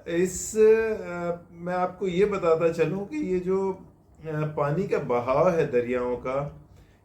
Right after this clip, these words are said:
یہ ایک نیچرل فلو ہے جو اوپر سے نیچے کی طرف آ رہا ہے، اور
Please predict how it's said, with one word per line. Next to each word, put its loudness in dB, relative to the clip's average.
یہ 2
ایک -6
نیچرل 0
فلو 2
ہے 6
جو -4
اوپر -6
سے -8
نیچے -6
کی -12
طرف -6
آ -8
رہا -10
ہے، -12
اور 2